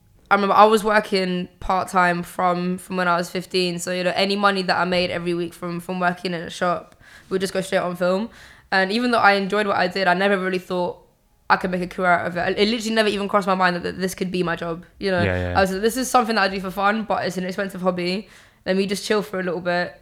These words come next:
Speaker 1: Photography actually wasn't an option at my school or my college. So even if I wanted to study photography, that wasn't an option, do you know what I mean? So in, in school, I did, like, what did I do? I think I did, like, textiles or something. But when I got to college, I did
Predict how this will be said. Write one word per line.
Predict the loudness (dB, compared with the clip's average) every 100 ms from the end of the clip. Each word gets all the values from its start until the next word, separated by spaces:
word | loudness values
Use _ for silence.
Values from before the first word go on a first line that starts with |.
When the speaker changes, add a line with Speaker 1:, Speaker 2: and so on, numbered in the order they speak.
| _ _ _ -6
Speaker 1:
Photography | 4 4 6 4
actually | 2 0
wasn't | 0 0 0 0
an | -2
option | -2 -4 -4
at | -2
my | -4
school | -4 -4 -2
or | -4
my | -2
college. | -2 -2 -6 -10 -14 -10
So | -4 -2 0
even | 0 0
if |
I | 2
wanted | 2 0
to | 0
study | -4 -6
photography, | -6 -8 -6 -4
that | -2 -2
wasn't | -4 -6 -12 _ _ _ -6
an | -4 -4
option, | -4 -6 -6
do | -6
you |
know | -6
what |
I | -4
mean? | -6
So | -6 -2 -2 -4 -16 -20 -20 -20 _ _ _ _ _ _ _
in, | 2 4 2 0 -4 -4
in | -4
school, | -4 -4 0 2 4
I | 4
did, | 4 2
like, | 2 2 -2 -14 -20 -20 -20 -20 -20 -20 -20 -20 -20 -20 -18 -12
what | -12
did | -10
I | -12
do? | -6
I | -2
think | 0 0
I |
did, | 0
like, | -2 -2
textiles | -8 -8 -4 -2 -2
or |
something. | -4 -4 -2
But | 0
when | 2 4
I |
got | 2 -2
to | 2
college, | 2 4 2
I | 0
did | -2 -4 -4